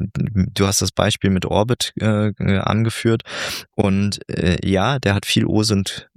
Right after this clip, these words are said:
äh, genutzt oder öffentliche Informationen zusammengetragen, aber du hast genauso beschrieben, er hat eben, äh, auch dann E-Mails an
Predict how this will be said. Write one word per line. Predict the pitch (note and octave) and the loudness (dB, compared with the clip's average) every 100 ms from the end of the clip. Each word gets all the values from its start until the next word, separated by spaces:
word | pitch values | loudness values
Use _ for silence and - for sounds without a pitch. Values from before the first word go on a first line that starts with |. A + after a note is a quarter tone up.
| - | -12
äh, | - F2 E2+ | -2 2 2
genutzt | F#2 F#2+ G2+ C#3 - F2+ | 2 2 2 0 0 0
oder | F#2 E2+ | 2 2
öffentliche | F2 F#2+ G#2+ G#2 G2+ G2+ F#2+ F#2+ | 2 2 2 2 2 2 2 2
Informationen | F#2+ - F2+ F#2 - F#2+ G#2+ | 0 2 2 2 0 2 2
zusammengetragen, | - F2+ E2+ F2+ A#2+ - - A2+ B2+ D3+ F3+ - - - - | 0 2 2 2 0 -2 0 2 2 0 -2 -6 -6 -4 0
aber | F#2 G#2 | 2 2
du | G#2 G2 | 2 2
hast | G#2 - | 0 2
genauso | F#2 E2+ G2+ G2+ | 2 2 2 0
beschrieben, | - - A2 A2 G2+ | -2 0 0 2 0
er | G2 | 0
hat | G#2 | 0
eben, | - G#2 G#2 G#2 | 0 2 2 0
äh, | - - - - - | 0 0 2 0 0
auch | - G#2 - | 0 0 0
dann | - G2 G2+ | 0 0 0
E-Mails | - A#2 G#2 F#2+ - | 0 0 2 0 0
an | - F2+ F#2+ G2 | 0 2 2 0